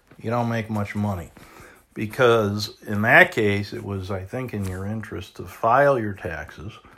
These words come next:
If you make under seventy-five thousand, I think, as an individual, don't quote me on that. Uh, but the less you make, the better off you are, um, in the new socialist paradise we live in,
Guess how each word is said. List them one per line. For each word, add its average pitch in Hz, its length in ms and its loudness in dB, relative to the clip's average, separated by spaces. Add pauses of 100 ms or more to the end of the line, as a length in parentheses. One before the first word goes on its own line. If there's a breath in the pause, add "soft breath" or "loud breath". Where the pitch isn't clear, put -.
(380 soft breath)
If 104 200 -10
you 95 120 -8
make 98 260 -4
under 117 260 -2
seventy-five 110 1000 4
thousand, 113 640 2
I 117 100 -6
think, 123 320 -10
as 101 220 -4
an 101 120 -2
individual, 104 800 -2
don't 117 240 2
quote 127 400 6
me 120 160 2
on 107 240 4
that. 110 380 2 (640 loud breath)
Uh, 101 380 0
but 101 160 -4
the 107 80 2
less 147 320 10
you 151 40 8
make, 156 300 6
the 120 60 4
better 127 320 8
off 127 240 8
you 120 80 6
are, 113 420 6 (680 soft breath)
um, 98 600 -4 (100)
in 104 140 0
the 101 80 0
new 117 160 0
socialist 117 640 0
paradise 98 560 6
we 92 100 -4
live 87 240 -2
in, 95 140 -8